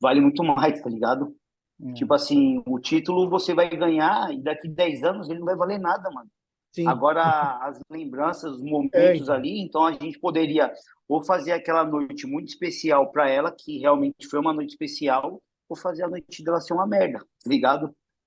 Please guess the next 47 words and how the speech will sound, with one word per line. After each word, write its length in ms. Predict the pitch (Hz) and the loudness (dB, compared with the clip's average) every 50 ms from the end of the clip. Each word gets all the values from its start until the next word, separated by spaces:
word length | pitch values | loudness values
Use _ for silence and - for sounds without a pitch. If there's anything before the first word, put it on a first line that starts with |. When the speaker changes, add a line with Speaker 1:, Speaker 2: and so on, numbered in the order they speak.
| _ - | _ -12
Speaker 1:
Tipo 180 | - 143 147 | -10 -4 -2
assim, 260 | 151 143 - 147 147 143 | -2 -2 0 0 0 2
ela 100 | 139 143 | 2 2
Speaker 3:
Uhum. 60 | 143 | 2
Speaker 1:
lembrar, 380 | 143 143 139 143 143 143 147 - _ | 2 2 2 2 0 0 0 -4 _
"Pô, 180 | - 147 160 139 | -6 -4 -4 -4
ganhei 260 | 123 127 131 131 139 | -4 -6 -4 -2 -2
um 100 | 151 165 | -2 -4
show", 340 | - - - - 135 143 156 | -4 -8 -8 -6 -4 -4 -4
e 60 | 156 - - | -6 -8 -12
tipo 200 | - - - - | -16 -14 -10 -10
assim, 400 | 143 147 - 143 143 139 139 123 | -10 -8 -4 -2 0 0 0 -2
ficou 220 | - _ - 135 135 | -4 _ -8 -6 -6
naquele 400 | 135 - - - - - 143 - | -6 -6 -8 -4 -2 -2 -2 -2
climão 360 | - - 294 196 143 - 294 | -2 -2 0 2 2 2 2
chato. 460 | - - - 139 139 135 - - - - | 0 -2 0 0 0 0 -2 -8 -14 -10
Não, 160 | - 165 185 | -8 -8 -6
mano, 180 | 165 127 110 _ _ _ _ _ _ _ _ - | -8 -10 -12 _ _ _ _ _ _ _ _ -8
hoje 160 | 120 123 123 | -6 -4 -4
é 40 | 135 | -4
seu 260 | - - - 143 160 151 | -6 -6 -2 -2 0 0
dia, 340 | 143 147 151 151 127 113 | 0 0 2 2 2 2
hoje 240 | 113 123 127 120 120 | 0 -2 -4 -2 -2
não 100 | 131 131 | -2 -2
foi 220 | - - 139 131 143 | 0 0 0 2 2
o 80 | 143 | 2
meu, 160 | 139 131 127 | 2 2 2
mas 180 | 135 302 - 120 | 0 0 0 0
é 60 | 131 | -2
o 80 | 147 151 | -4 -4
seu, 440 | - - - 233 185 156 - - - | -4 0 2 4 4 4 2 -2 -10
tá 80 | - 113 | -12 -12
ligado? 300 | 107 107 110 107 - _ _ _ _ _ _ _ _ _ | -12 -12 -12 -14 -16 _ _ _ _ _ _ _ _ _
Speaker 3:
Sim. 200 | - - 143 135 | -12 -8 -8 -6
Speaker 1:
Então, 140 | 127 120 117 | -6 -6 -8
acho 220 | 123 117 - - - | -8 -10 -10 -14 -12
que 500 | - 135 131 127 127 123 120 117 107 - _ _ _ _ _ _ _ _ _ _ _ _ | -10 -8 -4 -4 -4 -4 -4 -6 -10 -14 _ _ _ _ _ _ _ _ _ _ _ _
nessa 300 | - 131 131 123 - 151 139 | -4 -4 -4 0 0 0 0
parte 440 | - - 127 135 135 - - - 151 | 2 2 2 2 2 -2 -6 -6 -4
eu 240 | 147 143 131 131 127 | -2 -2 -2 -4 -8
até 180 | 123 - 143 | -8 -8 -8
comentei 520 | 139 - 151 156 151 147 147 135 135 127 - | -6 -6 -4 -6 -6 -6 -4 -6 -8 -8 -10
com, 380 | - - 127 127 123 117 110 - | -12 -10 -8 -8 -8 -8 -10 -12
com 120 | - - 123 | -6 -2 -2
o 20 | |
Neto, 240 | 120 120 127 - 123 | 0 0 0 -4 -6
assim, 180 | 113 - - | -10 -12 -14